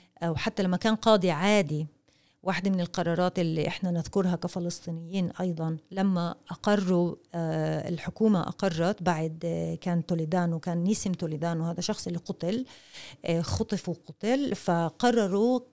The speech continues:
آه، إنه الادعاء كان إنه حماس قتلوه. فوقتها لمرج الزهور، إذا بت-، بعرفش إذا بتعرفيها هاي الحالة، ولكن كان في قرار إبعاد حوالي أربعمية، آم، يعني، آه، ناشط لحماس الادعاء للبنان.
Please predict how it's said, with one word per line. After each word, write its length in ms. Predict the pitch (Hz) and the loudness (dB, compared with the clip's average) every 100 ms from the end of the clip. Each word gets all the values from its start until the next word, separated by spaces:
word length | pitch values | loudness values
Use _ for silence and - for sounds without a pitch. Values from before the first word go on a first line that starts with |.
| _ - | _ -12
آه، 260 | 185 175 190 | -6 -4 0
إنه 440 | 185 170 165 156 - - - - | 2 2 2 -2 -6 -14 -12 -4
الادعاء 380 | 185 180 196 | 0 2 2
كان 220 | 196 196 180 | 2 0 2
إنه 180 | 196 | 2
حماس 420 | 165 190 185 170 - | 2 4 4 2 -4
قتلوه. 520 | - 143 160 208 339 - - _ | -10 -8 -8 -6 -8 -12 -20 _
فوقتها 1000 | _ 165 160 - _ - 190 208 - 202 | _ -6 -4 -6 _ -6 0 0 0 0
لمرج 360 | 180 202 220 180 | 2 2 2 0
الزهور، 540 | 170 190 233 254 226 | 0 0 2 2 0
إذا 120 | 165 170 | -2 -2
بت-، 840 | - _ _ _ _ - - - | -4 _ _ _ _ -20 -12 -2
بعرفش 340 | 180 190 - - | 0 2 0 -4
إذا 100 | 170 | -12
بتعرفيها 500 | - 165 175 - 220 | -10 -6 -4 2 2
هاي 60 | 202 | 2
الحالة، 340 | 185 262 240 | -2 0 2
ولكن 280 | 190 175 - | 2 0 -2
كان 140 | 185 | -4
في 120 | 185 - | -2 -4
قرار 420 | - 175 196 - | -2 2 2 0
إبعاد 340 | 165 156 185 | -2 -2 -4
حوالي 340 | - 170 202 208 | -4 0 2 0
أربعمية، 520 | 175 165 160 180 180 _ 170 | 0 -2 0 0 0 _ -6
آم، 440 | 165 165 165 160 147 _ _ | -2 -2 -2 -4 -6 _ _
يعني، 540 | - 160 156 170 170 - | -14 -6 -2 0 -2 -4
آه، 120 | 175 | -8
ناشط 560 | 170 196 196 - 208 - - - - - | -2 2 2 2 -2 -4 -18 -16 -12 -4
لحماس 560 | 175 - 175 175 185 | -4 0 2 4 2
الادعاء 640 | 170 170 160 151 180 220 - - - _ _ 175 | -2 -6 -4 -4 -2 -2 -4 -10 -20 _ _ -6
للبنان. 560 | 165 160 147 170 147 | -2 -2 0 0 0